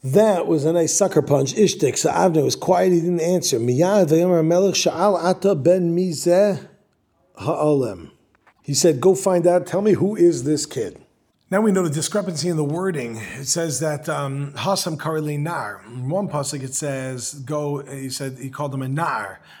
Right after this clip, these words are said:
And Hacha Karli Elam, now he's calling me Elam. Nar meaning a little kid, and Elam meaning also a young kid.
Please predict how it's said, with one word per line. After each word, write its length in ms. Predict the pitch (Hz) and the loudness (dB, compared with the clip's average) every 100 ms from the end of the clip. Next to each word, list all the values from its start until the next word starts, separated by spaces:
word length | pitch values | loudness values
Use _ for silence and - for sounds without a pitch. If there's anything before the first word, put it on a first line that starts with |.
| - | -18
And 120 | 120 | -10
Hacha 300 | 131 214 185 | -6 -6 -6
Karli 380 | 170 175 156 151 | -6 -6 -4 -4
Elam, 300 | 165 160 127 | -4 -4 -6
now 120 | 147 | -8
he's 120 | 175 | -8
calling 220 | - 156 143 | -8 -6 -4
me 80 | |
Elam. 340 | 143 175 135 120 | -4 -6 -6 -8
Nar 200 | 151 151 | -8 -6
meaning 260 | 143 139 | -6 -6
a 40 | 127 | -8
little 180 | 139 131 | -8 -10
kid, 160 | 127 | -10
and 120 | 131 | -10
Elam 220 | 139 190 160 | -8 -6 -6
meaning 180 | 165 | -4
also 260 | 208 196 175 | -4 -4 -6
a 40 | |
young 220 | 139 143 131 | -6 -8 -8
kid. 280 | 131 101 | -12 -16